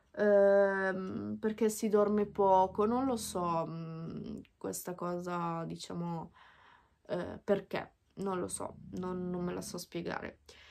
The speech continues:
Comunque, mm, a me piacerebbe parlare con voi e tantomeno, eh, scambiarci qualche consiglio, qualche parola su questo, questo, questa cosa qua,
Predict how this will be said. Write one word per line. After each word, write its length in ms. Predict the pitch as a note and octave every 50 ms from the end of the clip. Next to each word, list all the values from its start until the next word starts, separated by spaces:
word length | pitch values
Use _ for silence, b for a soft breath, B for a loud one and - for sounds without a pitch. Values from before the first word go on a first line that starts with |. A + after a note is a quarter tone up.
| B B B B B B _
Comunque, 760 | - C#4+ C4+ C4+ B3 G#3+ G#3 G#3 - G#3+ G3+ G3 F3+ - - -
mm, 440 | G#3 G#3 G3+ G3 F#3+ F#3+ F#3+ F#3 F#3
a 100 | - A#3+
me 180 | A#3+ B3+ C4+ C4
piacerebbe 880 | - B3 A3 A3+ - A3 G#3+ G#3 G3+ G3 F#3+ G3+ G3+ G3+ G3 - - -
parlare 400 | - G3 G3 G#3 G#3 G#3 G#3 G#3+
con 220 | G#3+ A#3 A3+ A#3
voi 400 | A#3 B3 B3+ C4+ C#4 C#4+ C#4+ C#4+
e 80 | B3+ A3
tantomeno, 1040 | - G3 F#3+ F#3 F#3 - F#3 F#3 F#3 F#3 F#3 F#3 F#3 F#3 F#3 F#3 F3+ F3+ F3+ - G3+ F#3+
eh, 640 | F#3+ F#3+ F3+ F3+ F3+ F3 F3 F#3 - - - - - -
scambiarci 800 | - - - - - G#3+ G3+ G3 G3 F#3 F#3 - - - - - F3
qualche 320 | - F#3 F3+ F3 - E3+
consiglio, 920 | - - F3 E3+ - - A#3 A#3 A3 G#3 G3 G3 F#3+ F#3+ F#3+ F#3+ F#3 F3+ F#3
qualche 320 | - E3+ E3+ - - F3
parola 580 | - - E3+ F#3 G3+ A3 G#3+ F#3+ F#3+ G3 F#3+ F#3+
su 180 | F#3+ - - F3
questo, 580 | F3+ F3 F3+ - - - F3+ F3+ F3 F3 E3+ E3+
questo, 280 | - F3+ - - F3+ F3
questa 320 | - F#3 F3+ F3+ - G3
cosa 280 | - - F3 F3 F3 F3+
qua, 220 | - F3 E3+ E3+